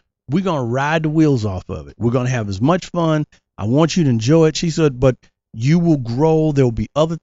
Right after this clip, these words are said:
things that you will do. You will go on from here." And my mom had the wherewithal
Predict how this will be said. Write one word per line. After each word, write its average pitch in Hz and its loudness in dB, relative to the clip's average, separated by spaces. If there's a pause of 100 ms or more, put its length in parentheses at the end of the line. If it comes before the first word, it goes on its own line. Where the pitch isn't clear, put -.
things 160 0
that 139 -4
you 151 -4
will 139 -2
do. 143 2
You 143 -4
will 135 0
go 120 0 (120)
on 147 -2
from 127 -6
here." 117 -2 (420)
And 170 4
my 160 2
mom 196 2 (260)
had 156 -4
the 131 2
wherewithal 123 0